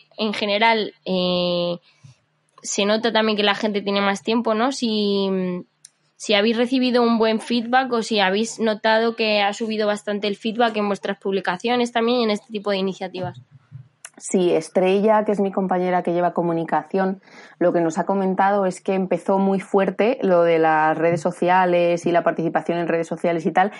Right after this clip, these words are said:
Speaker 2: y fue un poco decayendo.
Speaker 1: Claro.
Speaker 2: Y esto ha sido algo que ha ocurrido en todas las redes sociales de los museos, hablando con mis compañeros,
Speaker 1: Ujú.
Speaker 2: ¿no? O sea, empezó muy fuerte y luego decreció.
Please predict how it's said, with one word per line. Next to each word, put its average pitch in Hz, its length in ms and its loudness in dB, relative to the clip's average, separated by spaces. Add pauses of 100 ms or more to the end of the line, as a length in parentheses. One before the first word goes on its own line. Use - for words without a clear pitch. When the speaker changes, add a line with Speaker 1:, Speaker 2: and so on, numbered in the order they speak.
(140)
Speaker 2:
y 185 80 0
fue 185 160 2
un 185 80 0
poco 202 220 2
decayendo. 151 720 0 (100)
Speaker 1:
Claro. 160 240 -6 (160)
Speaker 2:
Y 185 140 4
esto 180 180 2
ha 202 80 2
sido 196 360 0
algo 190 640 2
que 165 140 0
ha 160 140 4
ocurrido 175 580 2
en 151 220 2
todas 156 180 4
las 160 100 4
redes 160 220 2
sociales 156 400 0
de 160 100 2
los 143 200 -2
museos, 147 480 -2
hablando 147 300 -2
con 151 120 -2
mis 147 140 -4
compañeros, 143 640 0
Speaker 1:
Ujú. 151 100 -2
Speaker 2:
¿no? 196 40 0
O - 280 -12
sea, 156 260 4
empezó 156 360 0
muy 170 140 0
fuerte 175 360 0
y 180 80 4
luego 151 300 0
decreció. 143 580 -4